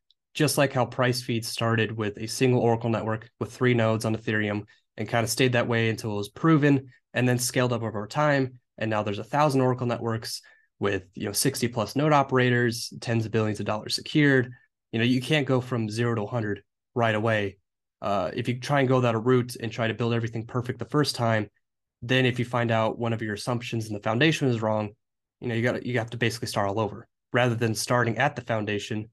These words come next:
testing if the foundation works, then building the feature set on top and scaling from there. And so I think that's kind of one of the core things is that, uh,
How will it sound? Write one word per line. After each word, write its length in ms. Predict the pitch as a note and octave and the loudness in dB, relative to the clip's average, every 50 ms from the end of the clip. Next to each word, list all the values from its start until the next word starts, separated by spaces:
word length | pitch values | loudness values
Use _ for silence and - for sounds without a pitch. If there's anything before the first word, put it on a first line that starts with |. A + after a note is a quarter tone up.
| _ _ _ _ _ | _ _ _ _ _
testing 360 | - - C3+ C3+ - - C3+ | -2 0 2 2 2 2 2
if 100 | B2+ A#2+ | 2 0
the 60 | - - | 0 -4
foundation 520 | - A#2 A2+ G#2+ G#2+ G#2+ G#2+ - A2 G2+ | -2 -2 0 0 0 -2 -2 -4 -6 -4
works, 360 | G2+ G2+ G2+ G2+ - - - - _ _ _ _ _ _ | -4 -4 -6 -6 -8 -12 -14 -14 _ _ _ _ _ _
then 220 | A#2+ A#2 B2 B2+ B2+ | -2 2 4 4 4
building 260 | A#2+ B2+ A#2+ B2 A#2 | 4 4 2 2 2
the 80 | G#2+ G#2+ | 0 0
feature 280 | - A#2+ A2+ A#2 A#2+ | -2 -2 -2 -2 -4
set 280 | A2 - - G#2 - - | -4 -4 -4 -4 -2 -2
on 200 | A2 A2 G#2 F#2+ | 0 0 -2 -2
top 400 | - - D3 C3 B2 A#2 B2 - - _ _ _ _ _ _ | -2 0 2 4 4 2 0 -6 -18 _ _ _ _ _ _
and 160 | A#2+ A2+ G#2+ | -4 -4 -2
scaling 440 | - - - - B2 A#2 A2+ G#2+ G2+ | -2 -4 -2 0 0 2 2 0 0
from 240 | - - G2 G2+ G2+ | -4 -6 -6 -6 -6
there. 320 | G2+ G#2 G#2 G#2+ - - - | -6 -8 -8 -12 -16 -14 -10
And 160 | A2 A2+ A2+ | -8 -8 -4
so 220 | - A#2 A2+ A2 | 0 0 2 2
I 80 | A2 A2 | 2 2
think 180 | - C#3 B2 | 2 0 0
that's 160 | B2 A#2+ B2 A#2 | 0 -2 -2 -2
kind 160 | - B2 A#2 | -2 -2 0
of 80 | A2 | 0
one 80 | A2+ A2 | -2 -2
of 60 | G#2 | -4
the 60 | G#2+ | -4
core 260 | - - - A#2+ A2+ A2 | -6 -4 -2 -2 0 0
things 480 | A2+ B2 A#2+ A2+ G#2+ G#2 G#2 G2+ - | 2 2 2 2 2 0 -2 -4 -4
is 160 | - G2+ G2+ | -6 -6 -4
that, 240 | - G#2+ G#2 G#2 - | -2 -4 -2 -2 -4
uh, 180 | G#2 G#2 G#2+ | -4 -6 -6